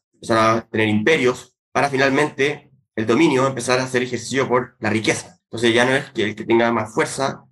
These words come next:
sino que las civilizaciones se empezaron a, a, a unir por, por la plata, por,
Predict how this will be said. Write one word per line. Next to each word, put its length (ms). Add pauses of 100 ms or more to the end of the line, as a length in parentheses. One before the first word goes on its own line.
(120)
sino 260
que 380
las 140
civilizaciones 400
se 60
empezaron 280
a, 240
a, 140 (260)
a 120
unir 340
por, 360
por 100
la 120
plata, 320
por, 220